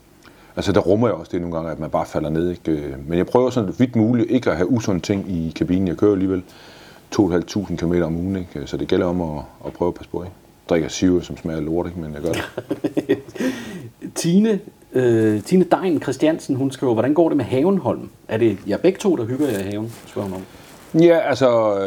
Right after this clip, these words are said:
Speaker 1: Anne kan godt lide at komme ud, øh, indimellem, øh, men det er nok mest mig, der går og finder mit, øh, lille frirum derude, ikke? Og haven er vild med vilje. Jeg kan godt lide, når den sådan busker op, og jeg kan gå og gemme mig i,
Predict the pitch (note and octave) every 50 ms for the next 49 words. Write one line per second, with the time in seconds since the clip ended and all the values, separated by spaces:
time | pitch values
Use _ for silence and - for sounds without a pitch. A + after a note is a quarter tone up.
0 | F#2+ G2 - A#2+ B2 C#3+ B2+ A2+ F2+ A2+ A#2+ A#2 G#2 G2+ G2+ F#2+ G#2+ A#2+ A2+ G2
1 | F#2+ F#2 F2+ F2+ G#2 A2 G2+ G2 G2+ F#2+ F2 E2+ - F2+ F2+ F2 E2 E2 D#2+ E2
2 | E2+ D#2+ E2+ F2+ F2 F#2+ D#2+ E2+ F#2+ A2 A2+ - C3 G2+ - G2+ F#2+ G#2 G#2+ -
3 | - - - G2 F#2 F2 E2 E2 - - G#2+ G2+ G2 F2 E2+ D#2+ D#2 - E2 D#2+
4 | D#2 F2 F#2+ G2 F2 D#2 D#2 - - G#2 G2+ F2+ F2 E2+ D#2+ E2 E2 E2+ F2 F#2
5 | F2+ - - - D#2 D#2 A2 A2 B2+ C3+ A2 F2 E2+ A2 A2+ G#2 F2+ D#2 E2+ F#2+
6 | A2 A#2+ A2 F2 - - - G#2+ G2 - - A#2 A#2 G#2+ E2 D2+ D2+ D#2 D#2+ D#2+
7 | - F#2+ E2 - G#2 F#2+ - - F2 D#2+ F2+ F#2+ - E2 D2 - - D#2+ - G2
8 | F#2+ E2+ D#2+ - - E2+ F#2 G2+ F#2 C#2 C#2 D2